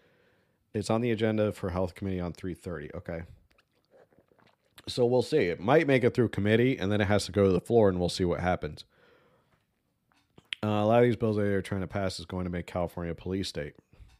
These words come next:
Sadly, yeah. Yeah, I mean, they're just pushing the envelope with how far they can go to turn this into a complete statist utopia.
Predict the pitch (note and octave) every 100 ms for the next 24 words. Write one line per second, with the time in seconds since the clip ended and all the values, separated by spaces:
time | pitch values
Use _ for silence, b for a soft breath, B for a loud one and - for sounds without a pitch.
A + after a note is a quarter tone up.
0 | _ _ _ _ _ _ - - A2 A#2+
1 | G2 D#2+ F2+ F2+ - - _ - F#2 F2
2 | E2+ F#2+ F#2+ G2 G#2+ - - _ _ _
3 | _ _ - A#2 - G2+ F2 F2 G#2 F2+
4 | D#2 - - F#2+ F2 - G2 F2+ G2 F#2+
5 | F2 E2+ D#2+ E2+ F2 E2 D#2 - F#2+ F#2
6 | E2+ F2 E2+ D#2+ - - F#2 - - F2
7 | F2 D#2+ D#2 - F2+ F2 -